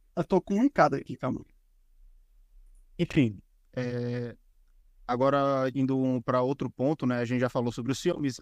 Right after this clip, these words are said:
Speaker 2: um pouco sobre, pincelou um pouco nos quadrinhos, né? Com o Tex. Mas também tem série. É, não, não em todas as temporadas, mas tem Westworld, que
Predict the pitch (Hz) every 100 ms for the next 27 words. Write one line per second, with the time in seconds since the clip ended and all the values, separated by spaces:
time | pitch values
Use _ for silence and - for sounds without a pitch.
0 | 143 139 151 - 131 135 - 156 165 151
1 | 143 135 143 - 135 120 160 151 131 131
2 | 127 117 120 123 135 - - _ _ _
3 | _ _ _ _ _ - 135 139 143 143
4 | 139 135 127 120 113 - - - - -
5 | _ - 233 247 208 170 156 - - _
6 | _ - 123 123 120 120 123 127 - 135
7 | 147 170 170 156 151 160 147 139 131 143
8 | 139 131 - 131 127 123 117 135 156 208
9 | 196 226 214 _ 135 120 117 117 113